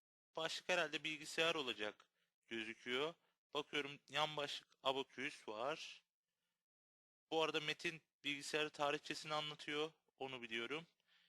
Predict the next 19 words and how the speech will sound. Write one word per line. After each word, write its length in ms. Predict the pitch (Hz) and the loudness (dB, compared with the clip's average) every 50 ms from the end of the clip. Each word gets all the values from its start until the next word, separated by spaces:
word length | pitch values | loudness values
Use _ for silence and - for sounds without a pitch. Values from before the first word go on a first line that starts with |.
| _ _ _ - | _ _ _ -4
Ee, 200 | 131 131 139 135 | -2 0 0 0
ikinci 440 | 131 113 123 - - 165 165 156 165 | -2 -4 -8 -12 -10 -8 0 4 6
yan 260 | 160 156 151 147 143 | 6 6 6 4 2
başlık 380 | 143 139 - - - 139 131 _ _ - | 0 0 0 -2 -4 -4 -4 _ _ -12
ilk 220 | 139 135 - - | -12 -12 -10 -4
bilgisayar 400 | 135 135 120 117 - - 131 120 | -4 -4 -4 -4 -6 -6 -6 -6
eniac 420 | 110 110 123 127 131 139 147 156 - - - | -6 -8 -6 -4 -2 -2 -2 -4 -6 -6 -2
var. 460 | 147 147 147 151 156 - - - - _ _ _ _ _ _ _ _ | 0 2 2 2 0 -2 -10 -14 -16 _ _ _ _ _ _ _ _
Ticari 480 | - - - - 139 139 139 139 131 | -20 -12 -2 2 4 4 4 2 0
bir 280 | 131 117 - - 123 127 | -4 -8 -12 -12 -12 -6
univac 440 | 131 139 135 135 143 143 143 143 - _ - | -4 -2 0 2 2 2 2 0 -2 _ -4
var 520 | 143 143 147 147 151 - - - - - _ _ _ _ _ - | -2 0 0 0 0 -2 -6 -14 -16 -18 _ _ _ _ _ -8
ve 100 | 135 143 | -8 -8
kişisel 500 | - - - - - - - 135 135 139 - - - _ _ _ - - | -6 -6 -10 -10 -8 -2 0 0 0 0 -2 -10 -20 _ _ _ -10 -8
bilgisayar 460 | 113 110 107 - - 123 120 123 127 | -8 -8 -8 -6 -4 -2 -2 -2 -2
var. 280 | 117 110 107 104 - _ _ _ _ _ _ _ - _ _ - - - - - _ _ _ _ _ | -2 -2 -2 -2 -2 _ _ _ _ _ _ _ -20 _ _ -20 -20 -20 -20 -20 _ _ _ _ _
Şimdi 240 | - - 165 151 147 | -8 -8 -6 0 4
beraber 520 | 175 170 151 135 123 131 147 160 - - _ - | 6 6 6 4 4 4 2 2 0 -4 _ -12
bunların 360 | 151 151 131 120 117 127 139 | -8 -4 -2 -2 -2 -4 -8